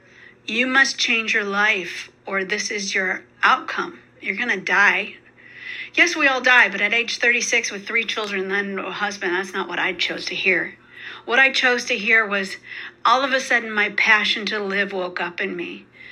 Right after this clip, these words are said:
And this fear, um, worry, and nervousness about what's to come and the anger that soon came, and of course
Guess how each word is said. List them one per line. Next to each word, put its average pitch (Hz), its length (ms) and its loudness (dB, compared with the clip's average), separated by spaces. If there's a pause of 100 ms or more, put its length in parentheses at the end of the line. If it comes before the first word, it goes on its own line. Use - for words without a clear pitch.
(540)
And 226 240 4
this 214 200 0
fear, 220 720 4 (520)
um, 196 180 0
worry, 220 500 4
and 202 460 -2
nervousness 226 640 0
about 185 240 -4
what's 208 300 -4
to 208 100 -2
come 220 420 -2
and 196 140 -2
the - 220 -4
anger 226 420 4
that 226 180 0
soon 226 300 -6
came, 220 440 0
and 185 120 -2
of - 140 -10
course 220 340 -2